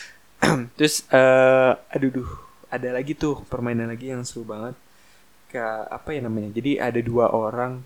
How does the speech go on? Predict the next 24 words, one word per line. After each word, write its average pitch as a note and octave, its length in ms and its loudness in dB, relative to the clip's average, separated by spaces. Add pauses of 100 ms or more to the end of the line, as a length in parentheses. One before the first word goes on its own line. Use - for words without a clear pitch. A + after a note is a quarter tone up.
(560)
dua A2 240 4
orang B2+ 180 0
kayak A#2 380 -2
pegangan A2 400 -2 (100)
gitu. B2 400 -4
Nah, G#2+ 160 -4
terus - 380 -6 (420)
naga-naga B2+ 800 -2
apa D3+ 240 -8
ya? G2+ 240 -4 (160)
Jadi C#3+ 260 -2 (300)
dua A2+ 400 2
orang A2+ 240 -4
me-, A2 260 -8
pegangan A2 540 -6
gitu, C3+ 580 0
terus C3 160 -8
dikatasin A2 600 -4
gitu A#2+ 160 -6
pegangannya. A2 560 -4 (340)
Ntar C#3 240 4
ada B2 80 6
yang A#2 220 6
kayak, A2+ 420 -2